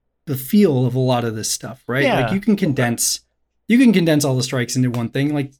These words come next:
Speaker 1: strikes are fifteen minutes long. Like, that's not that big of a deal. It's, it's a lot of content, but it's not that much content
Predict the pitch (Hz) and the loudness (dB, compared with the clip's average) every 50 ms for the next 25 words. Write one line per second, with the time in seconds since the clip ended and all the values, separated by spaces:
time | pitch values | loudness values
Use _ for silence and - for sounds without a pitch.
0 | _ _ - - - - 190 196 - - - 131 - 139 127 - 131 120 120 117 | _ _ -12 -10 -6 -2 -2 -2 -2 -2 -4 -6 -4 -4 -4 -2 -2 -2 -2 -4
1 | - - 120 120 131 143 139 135 _ - 131 135 131 180 175 - - 131 127 131 | -6 -6 -6 -4 -4 -6 -6 -8 _ -10 -10 -10 -8 -10 -8 -6 -4 -4 -4 -4
2 | 127 117 - 117 117 117 120 127 147 170 170 170 - - - _ _ _ _ - | -6 -6 -6 -8 -8 -6 -4 -4 -4 -2 -4 -6 -8 -12 -16 _ _ _ _ -6
3 | - - - - - - _ _ _ _ _ _ _ - - 165 185 196 196 220 | -6 -6 -6 -6 -10 -14 _ _ _ _ _ _ _ -6 -4 -4 -2 -2 -2 -2
4 | 220 208 - 165 160 175 196 202 196 196 160 156 151 - 214 220 214 180 - _ | -2 -2 -2 -4 -4 0 0 0 0 0 -2 -4 -4 -2 -4 -4 -4 -4 -6 _
5 | _ _ _ _ _ _ _ - 113 120 131 143 135 131 135 131 127 127 - - | _ _ _ _ _ _ _ -16 -8 -4 -2 -2 -2 0 2 2 2 2 0 -4
6 | - 131 123 113 - 131 120 110 110 - | -6 -6 -6 -6 -4 -6 -6 -6 -8 -12